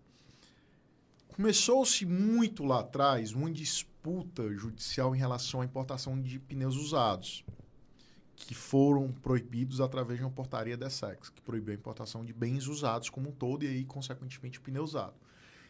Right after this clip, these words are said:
E aí teve uma discussão jurídica que subiu pro S T F, né? A discussão jurídica seria: uma portaria pode proibir a importação de algo? Porque a Constituição Federal fala que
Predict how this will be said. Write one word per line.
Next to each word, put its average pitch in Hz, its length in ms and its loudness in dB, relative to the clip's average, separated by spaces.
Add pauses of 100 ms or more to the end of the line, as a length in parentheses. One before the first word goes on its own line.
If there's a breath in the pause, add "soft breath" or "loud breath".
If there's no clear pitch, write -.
(140 soft breath)
E 156 80 -2
aí 165 140 2
teve 208 280 4
uma 202 100 -4
discussão - 420 -8
jurídica 156 500 -6
que - 80 -18
subiu 135 280 -2
pro 135 120 -4
S 135 200 -2
T 180 60 0
F, 131 500 0
né? 117 180 -8 (560 soft breath)
A 135 60 -4
discussão 170 420 0
jurídica 165 400 -2
seria: 135 420 0 (1040)
uma 160 120 4
portaria 131 720 2 (1000)
pode 127 560 6 (300)
proibir 117 720 2
a 117 100 -4
importação 110 560 -8
de 101 140 -4
algo? 117 360 2 (460 soft breath)
Porque - 180 -8
a 123 80 2
Constituição 131 680 -4
Federal 120 440 -2
fala 123 320 0
que 127 240 -8